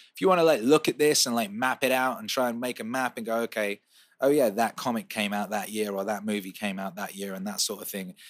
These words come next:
and see if you can get an actual visual representation of it going. 'Cause, you know, it could be, could be, could be, um, what do you call it? Confirmation bias.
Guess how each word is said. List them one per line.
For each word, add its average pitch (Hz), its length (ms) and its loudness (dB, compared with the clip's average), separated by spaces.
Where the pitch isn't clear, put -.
and 110 120 -2
see 160 180 6
if 147 100 2
you 131 120 -4
can 131 100 -6
get 123 240 2
an 113 60 -2
actual 117 320 -2
visual 110 440 0
representation 104 840 -2
of 90 80 -8
it 90 160 -12
going. 90 300 -4
'Cause, 214 140 4
you 277 80 0
know, 208 140 4
it 147 120 2
could 185 200 2
be, 185 280 -2
could 135 280 2
be, 151 380 0
could 139 240 2
be, 143 300 2
um, 110 420 -4
what 120 120 -4
do - 60 -4
you 110 40 -10
call 120 260 -2
it? 131 140 -6
Confirmation 120 540 -2
bias. 120 500 -2